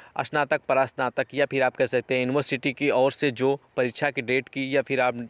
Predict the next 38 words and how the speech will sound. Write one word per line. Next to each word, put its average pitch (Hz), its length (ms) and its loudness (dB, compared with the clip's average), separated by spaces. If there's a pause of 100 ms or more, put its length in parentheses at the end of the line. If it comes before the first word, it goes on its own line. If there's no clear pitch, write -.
(120)
कह 131 100 0
सकते 127 280 -2
हैं 127 60 0
न्यू 135 200 2
अपडेट 123 380 0
जो 123 180 2
आई 123 160 4
है, 127 120 2
जानेंगे 123 380 0
उसके 123 220 -2
बारे 123 240 4
में। 123 140 0
तो - 100 -6
कौन 143 220 2
सी 143 120 -2
यूनिवर्सिटी 139 440 0
से 135 100 0
अपडेट 127 340 0
आई 131 160 2
है 131 140 2 (320)
और 135 120 2
क्या 156 200 0
कुछ 156 200 -2
अपडेट 139 340 -2
है, 156 120 -2 (320)
इस 147 120 -6
वीडियो 143 260 0
में 139 80 0
सारी 131 260 0
संपूर्ण 127 360 -2
जानकारी 120 420 0
हम 120 100 -2
आप 113 180 -2
लोगों 117 180 0
को 113 60 -4
बताने 120 340 0
वाले 120 240 2
हैं। 127 120 -2